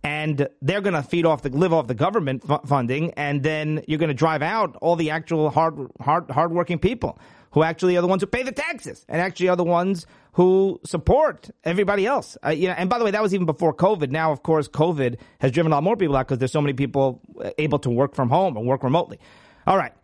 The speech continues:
So Devon Archer, former Hunter Biden business associate, uh, he delivered bombshell testimony on Monday at the House Oversight Committee. Now, this was not televised, but it was transcribed, and a lot of the details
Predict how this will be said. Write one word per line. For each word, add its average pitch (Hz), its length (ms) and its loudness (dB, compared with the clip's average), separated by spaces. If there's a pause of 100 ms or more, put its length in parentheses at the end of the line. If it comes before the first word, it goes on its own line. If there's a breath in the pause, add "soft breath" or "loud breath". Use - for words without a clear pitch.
(180 soft breath)
So - 80 -18
Devon 202 180 0
Archer, 185 240 0
former 180 360 2
Hunter 160 260 0
Biden 156 300 0
business 151 280 0
associate, 147 640 -2 (160)
uh, 139 120 2
he 156 100 2
delivered 143 400 0
bombshell 170 540 0
testimony 147 580 0
on 143 140 0
Monday 147 280 0
at 135 120 -2
the 143 80 0
House 139 160 0
Oversight 143 340 0
Committee. 156 220 2
Now, 170 160 0
this 170 160 -4
was 165 100 0
not 170 240 -2
televised, 131 680 0 (260 loud breath)
but 156 120 4
it 156 60 2
was 160 160 2
transcribed, 147 800 0
and 135 460 -4
a 147 60 -2
lot 160 240 2
of 143 60 -6
the 131 100 -4
details 131 640 -2